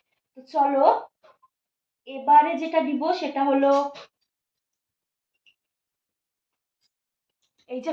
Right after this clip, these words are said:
ফাউন্ডেশন। তো এটা লোটাসের একটা ফাউন্ডেশন, ভীষণ ভালো, আমি বলবো ভীষণই ভালো।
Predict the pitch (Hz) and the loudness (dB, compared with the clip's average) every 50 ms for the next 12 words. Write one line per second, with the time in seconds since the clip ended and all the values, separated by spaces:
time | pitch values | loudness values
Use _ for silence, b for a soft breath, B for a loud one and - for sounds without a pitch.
0 | 320 302 285 254 277 294 302 285 294 294 - 311 311 330 - - - _ _ _ | 0 4 4 4 4 4 0 -2 -2 -2 0 2 0 0 0 -2 -8 _ _ _
1 | _ _ _ - 285 262 254 - 285 302 285 269 262 269 302 294 302 320 311 302 | _ _ _ -12 -8 -6 -6 -2 -2 -2 -2 -2 -4 0 -2 -2 0 2 2 2
2 | 302 302 320 320 311 285 269 277 285 285 285 285 - 311 320 311 - - 208 - | 2 0 -2 0 4 4 4 4 4 0 -6 -4 -2 -2 -2 -2 -4 -8 -10 -12
3 | - - - 349 349 359 359 349 311 285 262 277 277 262 262 277 277 285 294 277 | -10 -2 2 4 4 4 4 4 4 4 6 6 6 6 4 2 -4 -4 -4 -4
4 | 302 - 240 220 226 - 294 294 302 294 269 262 226 233 262 | -4 -6 -6 -6 -6 -6 -4 -6 -4 -6 -4 -2 -2 -2 -2